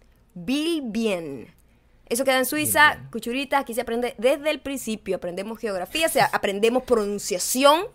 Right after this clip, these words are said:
Speaker 1: de sueco.
Speaker 2: Bill Bien.
Speaker 1: Se escribe
Speaker 2: De
Speaker 1: Biel.
Speaker 2: suizo, de
Speaker 1: <laughs>
Speaker 2: suizo.
Speaker 1: De suizo, perdón, ¿ves?
Speaker 2: <laughs>
Speaker 1: La geografía.
Speaker 2: Aprendemos
Speaker 1: De
Speaker 2: muchísimo
Speaker 1: verdad
Speaker 2: aquí.
Speaker 1: que yo soy la mejor maestra del
Speaker 2: Nos
Speaker 1: mundo.
Speaker 2: estamos volviendo gringos, al
Speaker 1: Eh,
Speaker 2: parecer.
Speaker 1: Biel Viene se escribe.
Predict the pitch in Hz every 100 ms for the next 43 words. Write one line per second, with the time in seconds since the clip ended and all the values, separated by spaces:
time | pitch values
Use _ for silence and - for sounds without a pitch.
0 | _ - 202 - 240 262 - 415 - 123
1 | 107 110 117 107 78 - - 294 349 370
2 | 427 311 233 _ - 208 254 269 302 359
3 | 415 415 - - - 226 - - 113 -
4 | 139 135 - 156 131 - 226 226 294 269
5 | 226 202 196 220 190 622 - - - 220
6 | 180 240 202 571 196 247 240 226 214 233
7 | 240 269 - 131 151 151 143 160 190 196
8 | 202 208 208 214 247 262 262 247 233 220
9 | 233 - 233 254 247 214 233 240 247 208
10 | 190 117 107 110 123 135 123 120 123 113
11 | 110 110 107 233 233 226 214 170 175 269
12 | 302 330 359 381 226 254 269 277 277 233
13 | 196 165 - - 180 180 180